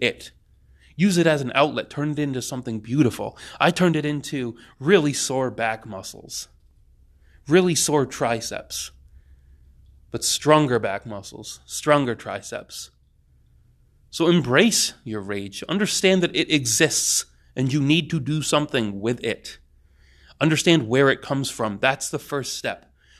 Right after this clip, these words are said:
Why am I feeling this rage? Is it because of a stupid story I've built up? Do I expect people to act a certain way for me?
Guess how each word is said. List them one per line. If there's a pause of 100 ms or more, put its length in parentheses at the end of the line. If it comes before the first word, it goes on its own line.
(120)
Why
am
I
feeling
this
rage?
Is
it
because
of
a
stupid
story
I've
built
up?
Do
I
expect
people (220)
to
act
a
certain
way
for
me?